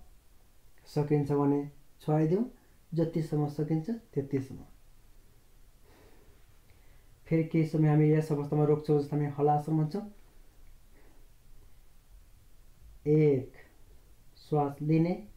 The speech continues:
श्वास छोड्ने। दुई, तिन, चार, पाँच।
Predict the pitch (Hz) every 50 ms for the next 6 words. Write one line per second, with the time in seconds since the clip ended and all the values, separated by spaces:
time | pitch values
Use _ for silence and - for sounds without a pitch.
0 | - - - - - - - - - - - 139 135 139 139 - - 156 156 156
1 | 165 180 226 226 - - - - - - - - - - - - - 131 131 135
2 | 143 147 151 151 151 147 143 139 135 123 120 120 123 - - - - - - -
3 | - - _ _ - - - - - - - - - - - _ _ - - -
4 | - - - - - - - - - _ _ _ _ - - - - - - -
5 | - - - - - - - 151 151 151 156 151 151 156 165 220 240 - - -
6 | - - _ _ _ _ _ _ - _ _ - - - - - _ - - -
7 | - - - - - - - - - - - - - - - - - - - -
8 | - - - - - - - - - - - - - - - - - - - -
9 | - - - - - 151 147 147 143 143 143 147 151 175 190 - - - - -
10 | - - - - - - - - - - - - - - - - - - - -
11 | - - - - - - _ - _ - - - - - - _ - - - -
12 | - - - - - - - - - - - - - - - 147 139 135 131 131